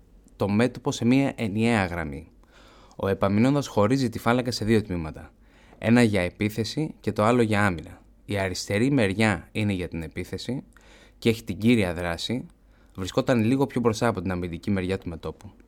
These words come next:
Η αμυντική μεριά παραμένει στη θέση της, περιμένοντας το αποτέλεσμα της αριστερής μεριάς, ώστε όταν επέμβει να προκαλέσει περικύκλωση του εχθρού.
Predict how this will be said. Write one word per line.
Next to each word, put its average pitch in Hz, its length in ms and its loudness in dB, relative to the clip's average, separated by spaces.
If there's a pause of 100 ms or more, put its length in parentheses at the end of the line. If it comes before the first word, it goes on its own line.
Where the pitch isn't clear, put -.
(540)
Η 101 160 -4
αμυντική 101 500 0
μεριά 104 640 0
παραμένει 110 540 2
στη - 140 -4
θέση 90 360 -6
της, - 380 -10 (200)
περιμένοντας 117 520 2
το 113 80 0
αποτέλεσμα 110 480 2
της - 140 -12
αριστερής 104 520 -6
μεριάς, 98 600 -4 (420)
ώστε 107 280 0
όταν 147 260 4
επέμβει 110 640 2
να 113 200 -2
προκαλέσει 113 600 0
περικύκλωση 110 760 0
του 80 200 -2
εχθρού. 78 260 -8